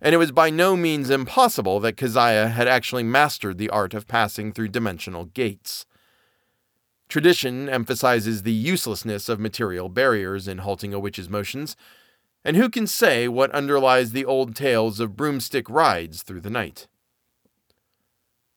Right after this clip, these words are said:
Whether a modern student could ever gain similar powers from mathematical research alone was still to be seen. Success, Gilman added, might lead to dangerous and unthinkable situations,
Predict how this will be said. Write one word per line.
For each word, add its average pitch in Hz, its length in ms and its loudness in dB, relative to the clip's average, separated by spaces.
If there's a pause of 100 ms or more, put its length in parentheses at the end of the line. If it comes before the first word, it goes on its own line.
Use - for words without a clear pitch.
Whether 147 320 6
a 143 160 4
modern 143 440 4
student 117 460 -6
could 123 100 0
ever 117 180 2
gain 107 260 -4
similar 104 380 -4
powers 101 420 -2
from 117 140 -6
mathematical 107 540 -2
research 110 400 -6
alone 110 500 -2
was 107 160 -6
still 85 220 -6
to 82 60 -16
be 85 100 -12
seen. 80 440 -10 (800)
Success, 156 720 2
Gilman 110 360 0
added, 104 300 0
might 131 240 2
lead 131 240 -6
to 123 80 -4
dangerous 127 540 -2
and 120 200 -2
unthinkable 117 500 -2
situations, 120 680 -2